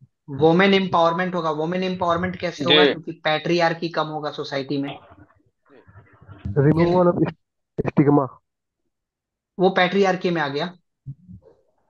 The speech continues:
Speaker 2: सर, उसके बाद महिलाओं को ऊंचे पद पे जाने के लिए एक प्रकार से वो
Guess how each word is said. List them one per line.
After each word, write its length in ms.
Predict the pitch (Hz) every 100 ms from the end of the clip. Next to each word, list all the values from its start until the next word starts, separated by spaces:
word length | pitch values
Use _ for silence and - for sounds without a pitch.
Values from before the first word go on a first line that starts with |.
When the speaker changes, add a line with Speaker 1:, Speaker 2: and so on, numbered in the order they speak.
| _ _ _ _ _ _ _ _ _ _ _ _ -
Speaker 2:
सर, 180 | 175
उसके 240 | 160 - 190
बाद 100 | -
महिलाओं 600 | 156 147 143 156 160 175
को 480 | 170 170 165 143 104 -
ऊंचे 360 | 175 - 180 - _ 180 190
पद 160 | 175 147
पे 120 | 170
जाने 260 | 151 156 151
के 120 | 151
लिए 300 | 151 151 92 - _ _ _ _ -
एक 180 | -
प्रकार 260 | - 160 147
से 160 | - 151
वो 380 | 147 147 135